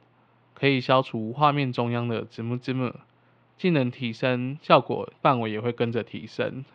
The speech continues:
他的技能动画会有一台警车开过。再来是卡尔，可以消除横排的子木之木，技能提升，效果范围也会跟着提升。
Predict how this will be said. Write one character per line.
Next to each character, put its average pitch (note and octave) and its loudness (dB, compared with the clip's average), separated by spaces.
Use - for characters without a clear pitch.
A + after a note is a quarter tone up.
他 E3 2
的 D#3 4
技 E3 -2
能 A#2+ -2
动 C#3+ -2
画 C#3+ 4
会 C#3 0
有 A#2 0
一 A2 -4
台 A2+ -6
警 A2+ -10
车 A#2+ -4
开 A2+ -4
过。 G2+ -8
再 D#3 4
来 A#2+ 6
是 B2+ -2
卡 A2+ 2
尔， A2+ 0
可 C#3+ 0
以 C#3 2
消 C#3 4
除 A2+ -2
横 A#2+ -2
排 C3+ -2
的 A2+ 0
子 A2+ -10
木 A#2+ -2
之 B2 -6
木， A#2+ -4
技 F#3 -2
能 C3 2
提 A#2 -4
升， B2 0
效 C#3+ 4
果 A#2+ 2
范 B2 0
围 G#2+ -2
也 G#2+ -4
会 A2+ -6
跟 A2+ -4
着 A2 -2
提 G2 -12
升。 A2+ -6